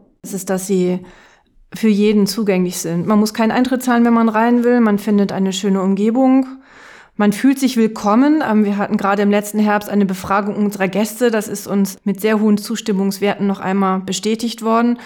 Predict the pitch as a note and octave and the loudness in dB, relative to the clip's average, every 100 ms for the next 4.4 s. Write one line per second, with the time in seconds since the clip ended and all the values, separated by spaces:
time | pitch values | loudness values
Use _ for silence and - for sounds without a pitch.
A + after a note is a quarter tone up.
0 | - - - - - G#3 A3+ A#3 G#3+ G#3+ | -18 -20 -20 -10 -4 0 2 0 0 0
1 | A3+ G#3+ G#3+ B3 B3+ A#3 G#3 A3+ A3+ A3+ | 2 2 2 2 2 2 0 0 0 -2
2 | G#3 G#3+ G3+ G3+ F#3+ G3 F#3+ G3+ G3+ F3+ | 0 0 0 -2 -2 -4 -4 -6 -4 -4
3 | F#3 F#3 - F#3 F#3+ A3+ G3+ G#3 G#3 G#3+ | -4 -6 -6 -4 -4 -2 0 2 2 0
4 | - A#3+ A3+ A3+ | -2 -4 -4 -6